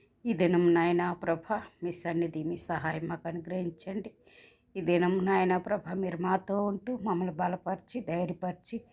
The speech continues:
మమ్మల్ని నడిపించమని ప్రార్థిస్తున్నాం. వాక్యం ద్వారా మాతో మాట్లాడి, బలపరిచి, పోషించమని మీకే వందనాలు చెల్లిస్తూ, యేసు నామమున ప్రార్థించి ప్రారంభించుకొంచున్నాం తండ్రి.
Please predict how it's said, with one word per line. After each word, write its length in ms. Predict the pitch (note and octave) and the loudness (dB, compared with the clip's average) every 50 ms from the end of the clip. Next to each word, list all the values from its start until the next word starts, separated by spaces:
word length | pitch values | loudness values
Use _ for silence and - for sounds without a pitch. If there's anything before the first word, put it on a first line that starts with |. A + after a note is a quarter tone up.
| _ _ _ - _ _ - | _ _ _ -20 _ _ 0
మమ్మల్ని 260 | G#3 F#3 E3+ E3 E3 | 2 4 4 6 6
నడిపించమని 800 | E3+ F3+ F#3+ G#3 G3+ G#3+ G3+ G3+ F3+ - - - F3+ G3+ D4 | 6 6 4 4 2 0 0 0 -2 -4 -6 -4 -2 0 0
ప్రార్థిస్తున్నాం. 800 | G4+ - - F3+ E3+ D#3+ - C3 D3+ D3 - - - C#3+ C#3+ - - - | 0 2 4 6 6 6 4 0 -6 -12 -14 -14 -14 -12 -12 -14 -10 -2
వాక్యం 480 | E3 F3 F#3+ F#3 - - F#3+ F3 E3+ D#3 | 0 0 0 0 -2 -6 -4 -4 -2 -2
ద్వారా 280 | D3+ D#3+ D#3+ D#3+ D#3 | 0 0 0 0 0
మాతో 300 | D3+ D#3 D#3+ D#3+ - E3 | 0 -2 -2 -2 -4 -4
మాట్లాడి, 680 | D#3 D#3+ E3 E3+ E3 D#3+ - F3+ F#3 G3 G3+ G3+ A3+ - - _ _ _ _ _ _ | -4 -2 -2 -2 -4 -4 -6 -6 -4 -4 -4 -4 -6 -8 -14 _ _ _ _ _ _
బలపరిచి, 600 | E3 F3+ F#3+ F#3 F#3+ F#3+ E3+ E3 E3 - - - - _ - | 6 6 6 6 6 2 0 0 0 -2 -10 -20 -16 _ 0
పోషించమని 720 | F3+ G3 G3 G3 F3 D3+ C3 - - - B2 C#3 D#3 C3+ - - - | 2 2 2 0 -2 -2 -2 -4 -8 -12 -12 -14 -14 -14 -18 -14 -8
మీకే 320 | E3 F3 F3 - E3+ E3+ | -8 -8 -4 0 0 2
వందనాలు 480 | E3 E3 D#3+ D#3+ E3+ E3+ F3 F3+ F#3 F#3 | 2 2 4 4 4 4 4 4 4 2
చెల్లిస్తూ, 560 | F#3 - - F#3 F#3+ G3 G3 G3 - - - - _ - _ _ _ _ _ E3+ | 0 -2 -6 -4 -4 -4 -6 -6 -10 -14 -18 -20 _ -20 _ _ _ _ _ 0
యేసు 300 | F#3 G#3 G3+ - - G3 | 0 0 0 0 2 2
నామమున 600 | F#3 E3 D#3+ D#3+ D#3+ D3+ D3 D3+ D3 D3 D3+ D3+ - _ _ - | 4 4 4 2 2 0 -2 -4 -4 -4 -6 -6 -10 _ _ 2
ప్రార్థించి 640 | G3+ G3 G3 F#3+ F#3+ F#3 A3 G#3 G#3 - - D4+ | 6 6 6 6 4 0 -2 -2 -2 -4 -6 -6
ప్రారంభించుకొంచున్నాం 1300 | E4+ - - G3+ E3+ E3 D#3 D#3 D#3 D#3 D3+ C#3+ D3 - - - D3 D#3 - - C#3 C#3+ D#3 D#3 F3 A#3+ | -6 -4 0 2 2 2 2 2 0 -2 -2 -4 -6 -8 -10 -10 -10 -8 -10 -10 -8 -6 -4 -2 -2 -4
తండ్రి. 500 | B3 - D#3 C#3 C3+ B2+ B2+ C3+ C3 | -2 -2 -4 -4 -4 -6 -8 -10 -12